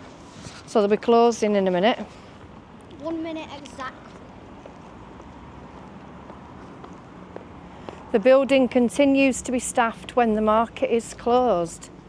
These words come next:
Speaker 1: So they must have a security guard there all night on his own. That wouldn't be a job I would want.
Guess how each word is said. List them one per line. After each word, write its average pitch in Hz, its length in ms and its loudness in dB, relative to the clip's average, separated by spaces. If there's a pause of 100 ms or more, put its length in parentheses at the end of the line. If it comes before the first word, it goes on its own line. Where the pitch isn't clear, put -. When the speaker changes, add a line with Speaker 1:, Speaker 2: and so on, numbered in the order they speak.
(720)
Speaker 1:
So - 160 0
they 262 80 4
must 277 160 2
have 269 140 4
a 269 60 2
security 294 580 2
guard 240 360 2
there 196 400 2 (260)
all 254 220 4
night 269 300 4
on 226 140 2
his 226 180 -4
own. 262 360 0 (3750)
That 262 140 8
wouldn't 262 220 4
be 247 100 8
a 233 80 6
job 214 320 4
I 202 180 4
would 185 240 0
want. 185 380 2